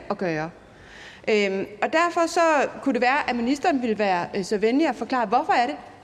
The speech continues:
at man har valgt at, øh, at, hvad det hedder, ikke at afvente, at, at E U rent faktisk siger, det er nødvendigt,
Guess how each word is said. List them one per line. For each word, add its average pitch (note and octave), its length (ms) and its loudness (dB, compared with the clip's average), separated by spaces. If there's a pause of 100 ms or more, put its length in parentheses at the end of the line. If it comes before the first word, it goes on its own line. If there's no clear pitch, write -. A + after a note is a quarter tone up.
(560)
at B3+ 60 -2
man A3 160 0
har G3 200 -2
valgt A3 400 -2
at, G3 260 0
øh, F3 280 -2 (180)
at, G3+ 100 0
hvad F#3 120 0
det F#3+ 120 -2
hedder, F#3+ 340 -2 (160)
ikke C4 240 2
at - 240 -2
afvente, G#3+ 520 0 (260)
at, - 460 -6
at - 140 -10 (200)
E C#4 160 2
U A3+ 100 0
rent G#3 180 0
faktisk G3+ 300 -4
siger, C4+ 120 2
det C4 80 2
er G#3 40 2
nødvendigt, A3 460 -2